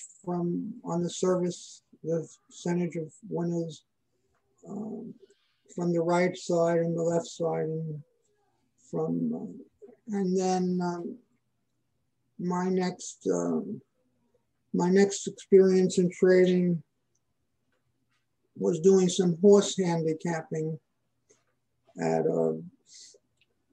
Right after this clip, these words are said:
at Yonkers Raceway, tabulating, did,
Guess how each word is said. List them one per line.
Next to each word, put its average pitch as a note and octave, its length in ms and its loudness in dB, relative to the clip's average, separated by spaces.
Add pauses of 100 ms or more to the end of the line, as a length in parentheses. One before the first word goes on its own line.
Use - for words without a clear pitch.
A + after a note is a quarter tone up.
(580)
at F#3 140 0
Yonkers F3+ 560 4
Raceway, E3+ 560 2 (1700)
tabulating, D#3+ 880 2 (1400)
did, E3 360 -2